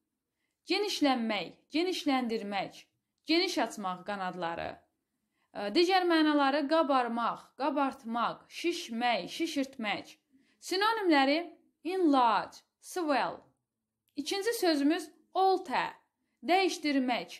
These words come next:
dəyişmək, dəyişiklik etmək. Sinonimləri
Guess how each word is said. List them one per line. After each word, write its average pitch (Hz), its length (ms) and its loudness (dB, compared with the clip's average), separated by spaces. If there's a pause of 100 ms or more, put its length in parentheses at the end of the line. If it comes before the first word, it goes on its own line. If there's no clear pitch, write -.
(120)
dəyişmək, 247 960 0
dəyişiklik 320 680 0
etmək. - 480 -10 (420)
Sinonimləri 330 920 2